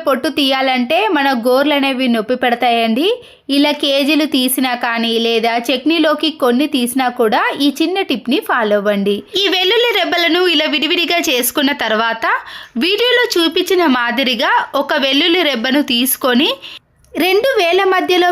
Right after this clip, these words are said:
పెట్టుకొని ఇలా గట్టిగా ప్రెస్ చేసామనుకోండి, దానిపై ఉండే పొట్టు అనేది చాలా ఈజీగా వచ్చేస్తుంది. మీకు ఇంకొకసారి కూడా చూపిస్తాను చూడండి. ఇలా రెండు వేల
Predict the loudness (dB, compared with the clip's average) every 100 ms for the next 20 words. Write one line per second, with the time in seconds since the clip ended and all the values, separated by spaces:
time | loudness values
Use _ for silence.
0 | 0 -2 -2 0 2 4 4 2 2 -2
1 | -2 0 2 0 0 -2 0 0 0 0
2 | 2 2 2 2 2 4 2 0 -2 0
3 | 0 2 0 2 2 2 2 0 0 0
4 | 2 2 2 0 0 -2 -2 0 2 2
5 | 2 2 0 0 0 2 0 0 -2 0
6 | 0 2 0 -2 -8 -20 -20 _ 0 2
7 | 2 0 0 0 0 0 0 0 0 -2
8 | -2 -2 -2 -2 -2 -4 -2 0 0 2
9 | 2 2 2 0 0 -4 -4 0 2 2
10 | 2 2 2 2 2